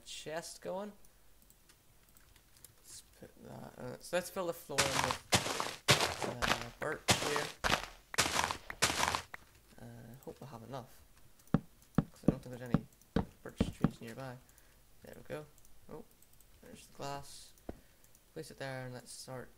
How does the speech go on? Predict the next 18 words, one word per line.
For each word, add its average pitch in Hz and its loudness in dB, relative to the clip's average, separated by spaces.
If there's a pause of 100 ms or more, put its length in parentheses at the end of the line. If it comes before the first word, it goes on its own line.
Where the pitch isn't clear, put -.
(100)
um, 117 -10 (1300)
cooking - -14
up - -14
some 127 -10
food 160 -4
for 165 -6
us. - -10 (880)
Oh, 127 0
I'm 117 -4
gonna 131 -8
need 123 -8
to 117 -8 (220)
go 123 -12
out 113 -10
and 123 -14
grab 123 -10
some, 123 -12 (1300)
uh, 117 -10